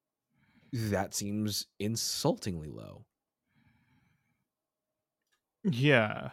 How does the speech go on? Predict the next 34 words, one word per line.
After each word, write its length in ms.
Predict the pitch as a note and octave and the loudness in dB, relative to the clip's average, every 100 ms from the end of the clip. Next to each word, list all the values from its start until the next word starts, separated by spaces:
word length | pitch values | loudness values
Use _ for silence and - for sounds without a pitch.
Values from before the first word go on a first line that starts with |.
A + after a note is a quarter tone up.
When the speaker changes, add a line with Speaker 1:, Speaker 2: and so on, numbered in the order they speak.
| - _ | -14 _
Speaker 2:
and 440 | D3+ D#3+ D#3 D3 - _ _ _ _ _ _ _ _ _ - | 6 10 10 8 0 _ _ _ _ _ _ _ _ _ 6
it, 240 | D#3 C3 - _ _ | 6 6 -4 _ _
it 100 | D#3+ | 4
just 220 | D#3+ G#3+ - | 8 6 8
feels 300 | F3+ F#3+ C3 | 10 10 10
weird 380 | F3 F#3+ A2+ A#2 | 6 6 4 6
that, 240 | C#3 G2+ | 6 8
like, 360 | B2+ B2 A2+ - _ _ _ _ _ _ | 6 4 2 -2 _ _ _ _ _ _
you, 200 | D3+ G3+ | 10 10
you 160 | F#3+ F#3 | 12 12
would 160 | E3+ | 12
think 240 | G#3 A#3 - | 10 6 6
that 240 | E3 B2+ | 4 6
games, 600 | A#2+ C#3+ C#3+ C3 A#2 - - | 8 8 8 6 4 2 -2
especially 460 | A#2+ D3+ - C3+ | 2 4 4 2
franchises, 960 | - B2 C3+ B2+ A#2+ G#2 G#2 G2+ - - - - - - _ - | 4 6 6 4 4 4 2 -4 -6 -10 -16 -20 -20 -20 _ 4
would 140 | C3 | 4
wanna 280 | B2 C#3+ D3+ | 10 10 10
take, 520 | - C#3+ C3+ G#2+ - - _ _ _ | 8 6 6 4 -6 -16 _ _ _
you 120 | C3 | 6
know, 340 | C3 A#2+ A2 G2+ A2+ | 10 10 10 4 0
the 100 | A#2+ | 2
people 300 | E3+ E3+ D3 | 4 8 8
who, 460 | C#3+ B2 A2+ - - _ | 10 8 4 0 -10 _
who 180 | C3 B2+ | -2 2
brought 280 | A2+ B2+ C#3 | 10 12 12
'em 100 | A#2+ | 8
success 480 | C3 - C3+ B2 B2+ | 2 4 6 6 4
in 60 | |
the 80 | A2 | 2
first 320 | - B2 G#2 | 6 4 4
run 500 | A2 A#2 G#2+ G2 G2 - _ _ _ _ _ _ _ _ B2+ | 6 6 6 4 -4 -10 _ _ _ _ _ _ _ _ 2
and, 160 | B2 | 6
like, 280 | A#2 G#2+ | 6 4